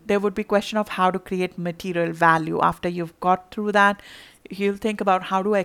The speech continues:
create material value from it all?" Again, Jupiter will open the doors of opportunities to earn income from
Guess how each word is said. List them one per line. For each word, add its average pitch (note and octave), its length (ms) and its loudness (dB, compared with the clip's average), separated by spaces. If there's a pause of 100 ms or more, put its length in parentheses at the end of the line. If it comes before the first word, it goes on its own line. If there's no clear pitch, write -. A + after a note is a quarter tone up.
create F3+ 300 -4 (260)
material F3+ 420 -4
value E3 480 0
from - 320 -8
it - 160 -12
all?" - 140 -4 (760)
Again, A3+ 340 2
Jupiter A3 440 0
will A3+ 160 0
open G3 260 -4
the G3+ 80 -2
doors F#3+ 480 -2 (300)
of F#3 220 -2
opportunities G3+ 760 -4
to - 160 -6
earn F#3 340 -2
income A#3 640 -2 (260)
from G3 380 -2